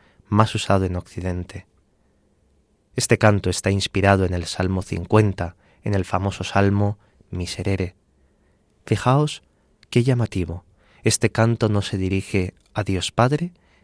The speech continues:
sino directamente a Jesucristo, que ha cargado sobre sus espaldas, con nuestros pecados, para darnos el perdón y la paz. Qué bueno sería que en las comunidades religiosas, las comunidades contemplativas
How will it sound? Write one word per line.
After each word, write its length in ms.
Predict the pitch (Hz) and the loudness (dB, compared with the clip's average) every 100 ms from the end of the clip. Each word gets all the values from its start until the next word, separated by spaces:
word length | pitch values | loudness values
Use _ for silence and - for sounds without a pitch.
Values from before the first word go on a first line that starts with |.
| _ | _
sino 280 | - 110 95 | -6 -4 -2
directamente 720 | 95 107 - 107 127 147 139 | 0 -2 0 0 2 0 0
a 40 | 120 | -4
Jesucristo, 760 | 113 107 - 113 - - 92 - _ _ _ _ | -4 -2 2 2 0 -4 -6 -8 _ _ _ _
que 100 | 104 | 0
ha 60 | |
cargado 600 | 104 98 90 104 110 117 - _ _ _ | 2 2 4 2 4 -2 -4 _ _ _
sobre 320 | - 107 - | -2 -2 0
sus 220 | 98 95 - | -4 -6 -4
espaldas, 680 | - - 104 87 92 - _ _ _ _ _ | -2 2 2 2 -6 -14 _ _ _ _ _
con 160 | - 95 | -2 -2
nuestros 380 | 87 - 95 | -2 -4 -4
pecados, 580 | - 90 101 107 113 - _ _ _ - | -4 -2 0 2 -2 -4 _ _ _ -2
para 220 | 98 92 | 2 2
darnos 460 | 92 110 131 135 - | 2 2 2 -2 -2
el 140 | 85 | -4
perdón 320 | - 87 87 90 | -4 -6 -4 -6
y 40 | |
la 120 | 87 | -8
paz. 220 | - 90 - _ _ _ _ _ _ _ _ | -8 -10 -10 _ _ _ _ _ _ _ _
Qué 120 | 120 | 2
bueno 220 | 107 104 | 4 4
sería 360 | 95 90 101 98 | 0 0 2 2
que 140 | - | 2
en 60 | 95 | 0
las 140 | 92 | 0
comunidades 480 | - 95 95 95 98 | -2 -2 2 4 4
religiosas, 800 | 101 90 87 - 117 - 98 - | 2 -4 -4 2 2 2 -6 -4
las 140 | 95 | -6
comunidades 480 | - 98 92 95 95 | -4 -4 0 0 0
contemplativas 960 | - 95 107 98 92 - 120 101 92 | -2 -4 -4 -4 -6 -2 0 0 -4